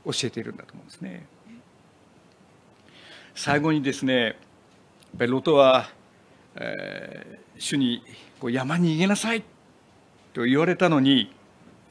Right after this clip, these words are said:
また低地にこだわったのか、時間がなかったのか、「小さな町、ツオアルというところに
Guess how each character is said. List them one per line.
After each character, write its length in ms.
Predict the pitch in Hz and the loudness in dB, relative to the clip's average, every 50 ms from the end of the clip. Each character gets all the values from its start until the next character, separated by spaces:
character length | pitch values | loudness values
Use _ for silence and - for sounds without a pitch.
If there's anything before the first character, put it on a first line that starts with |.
| _ - - - - - - - - - - - - _ _ _ - - _ - - - _ _ _ _ _ - - - - - | _ -18 -18 -18 -20 -20 -20 -20 -20 -20 -20 -20 -20 _ _ _ -20 -20 _ -20 -20 -20 _ _ _ _ _ -20 -20 -20 -18 -14
ま 160 | - 147 123 | -10 -6 -2
た 140 | 135 151 135 | 0 0 0
低 200 | - - 151 147 | 2 2 2 2
地 120 | 139 151 147 | 2 2 0
に 80 | 139 | 0
こ 120 | - 143 135 | 2 2 2
だ 80 | 139 | 4
わ 100 | 131 135 | 4 4
っ 60 | 135 | 4
た 120 | - 147 131 | 4 2 2
の 100 | 127 123 | 2 2
か、 400 | - 127 120 120 113 104 - - - _ _ _ _ _ _ _ _ - | 2 2 4 4 4 2 0 -6 -18 _ _ _ _ _ _ _ _ -8
時 140 | - 139 127 | -6 0 4
間 180 | 156 143 139 | 4 4 6
が 80 | 139 135 | 6 4
な 100 | 135 135 | 4 2
か 120 | 135 139 | 2 0
っ 80 | 135 - | 0 0
た 100 | - 131 | 0 -2
の 80 | 123 | 0
か、 140 | 101 117 113 - | 0 -2 -6 -4
「小 180 | - - 165 147 | -4 -4 -2 -2
さ 140 | - 156 | 0 0
な 100 | 135 131 | 0 0
町、 300 | 127 127 120 - - - - - _ _ _ _ _ _ _ _ _ _ | 0 0 -2 -4 -8 -16 -18 -20 _ _ _ _ _ _ _ _ _ _
ツ 160 | - - - 160 | -6 -2 0 4
オ 200 | 156 151 147 151 | 6 8 8 8
ア 40 | |
ル 120 | 147 151 143 | 8 6 2
と 260 | 147 - - - 120 | -2 -10 -12 -8 -6
い 40 | 113 | -6
う 40 | 110 | -6
と 120 | - 113 | -8 -8
こ 100 | - 120 | -8 -6
ろ 100 | 113 113 | -4 -4
に 260 | 107 107 101 104 - | -4 -4 -6 -6 -10